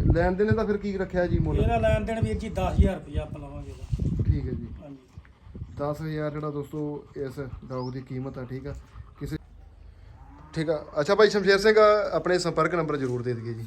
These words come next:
Speaker 2: ਆਪਣਾ ਛਿਹੱਤਰ ਨੌ ਉਣੱਤਰ,
Speaker 1: ਹਾਂਜੀ।
Speaker 2: ਚੁਰਾਸੀ ਅੱਠ ਸੌ ਪੰਜ।
Speaker 1: ਠੀਕ ਹੈ ਜੀ।
Speaker 2: ਅਠਾਸੀ ਸੱਤ ਪੱਚੀ,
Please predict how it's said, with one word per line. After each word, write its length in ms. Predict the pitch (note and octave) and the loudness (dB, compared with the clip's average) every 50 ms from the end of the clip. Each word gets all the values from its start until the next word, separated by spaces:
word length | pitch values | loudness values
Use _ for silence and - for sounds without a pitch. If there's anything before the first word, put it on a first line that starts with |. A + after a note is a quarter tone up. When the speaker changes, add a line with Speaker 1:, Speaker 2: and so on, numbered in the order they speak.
| - - | -12 -10
Speaker 2:
ਆਪਣਾ 360 | F3 E3+ E3 - - F3 E3+ | -8 -8 -8 -8 -8 -8 -8
ਛਿਹੱਤਰ 440 | E3 - - F#3 F3 F3 - F3 E3 | -8 -8 -6 -4 -4 -2 -2 0 0
ਨੌ 160 | E3+ F#3 F#3 | 2 2 2
ਉਣੱਤਰ, 480 | F#3 F#3 F3+ F3 - - D#3 E3 F3+ F3+ F3+ - - - | 0 0 -2 -2 -4 -4 -2 -2 -4 -4 -8 -14 -18 -18
Speaker 1:
ਹਾਂਜੀ। 160 | B2+ B2 B2 - - - - - - - - - - - - - _ - | -16 -16 -18 -18 -20 -20 -20 -20 -20 -20 -20 -20 -20 -20 -20 -20 _ -6
Speaker 2:
ਚੁਰਾਸੀ 480 | - E3+ E3 D#3+ D#3 - E3+ D#3+ D#3+ | -2 0 2 2 0 0 -2 -2 -2
ਅੱਠ 80 | D3+ - | -2 -4
ਸੌ 120 | - D#3+ | -6 -10
ਪੰਜ। 300 | C#3 D#3 C#3+ C#3 C3 C#3 C#3+ - - - - - - - - - - - - - - | -10 -8 -8 -8 -10 -10 -12 -16 -20 -20 -20 -20 -20 -20 -20 -20 -20 -20 -20 -16 -12
Speaker 1:
ਠੀਕ 160 | C#3 C3 B2+ | -10 -8 -8
ਹੈ 40 | A#2+ | -8
ਜੀ। 120 | A2 G#2+ | -8 -10
Speaker 2:
ਅਠਾਸੀ 920 | - - - - - - - - - - - - - D#3+ D#3 D3+ - F3 | -12 -14 -18 -20 -20 -20 -20 -20 -20 -20 -10 -6 -4 -2 -2 -2 -4 -6
ਸੱਤ 260 | D#3 E3 F3 E3 E3+ E3 | -4 -4 -2 -2 -2 -4
ਪੱਚੀ, 460 | - E3 - - - F3+ F3+ F3 | -4 -6 -6 -4 -2 -2 -2 -2